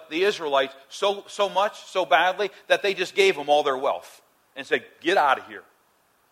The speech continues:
In the middle of all that chaos, Moses tells some guy to go get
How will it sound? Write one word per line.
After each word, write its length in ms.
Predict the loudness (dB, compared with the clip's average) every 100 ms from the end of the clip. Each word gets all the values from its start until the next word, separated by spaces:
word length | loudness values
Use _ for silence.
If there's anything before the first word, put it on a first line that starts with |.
| _ _ _ _ _ _ _ _ _ _ -6
In 100 | -2
the 80 |
middle 320 | 0 2 4 4
of 140 | 6
all 260 | 8 8 8
that 460 | 10 10 8 -4
chaos, 760 | -4 2 4 4 0 -12 -18 -20 _ _ _ _ _ _ _ _ _ _ _ _ _ _ _ _
Moses 800 | -6 6 8 8 4 -2 -6 -6 -14 _
tells 340 | 2 4 4 2
some 400 | 4 4 4 6
guy 520 | 6 8 6 4 0 -6 _ _
to 120 | -4
go 440 | 0 4 6 6 4
get 180 | 0